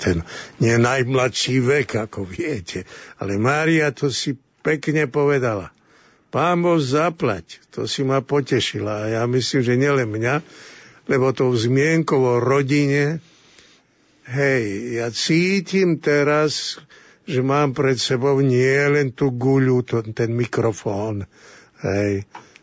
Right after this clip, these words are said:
ale že mám pred sebou ľudí. To je pekné. Pán Boh zaplať, Mária.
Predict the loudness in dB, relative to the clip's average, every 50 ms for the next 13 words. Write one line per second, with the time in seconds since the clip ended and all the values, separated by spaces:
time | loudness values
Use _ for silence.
0 | _ _ _ _ _ _ -2 0 0 2 2 2 2 2 2 0 0 0 0 0
1 | 0 2 2 0 2 0 0 0 0 0 0 0 -2 -2 -2 0 0 0 2 2
2 | 2 2 2 0 0 -2 -2 -2 -4 -6 -10 -8 -4 -2 -2 -2 -2 -4 _ -4
3 | -2 -2 -4 -6 -8 -8 -8 -8 -10 -12 -14 _ _ _ -2 0 0 2 2 2
4 | 2 2 2 2 0 0 -2 -2 -2 -2 -2 -2 -4 -6 -6 -4 -6 -6 -8 -10
5 | -10 -12 -14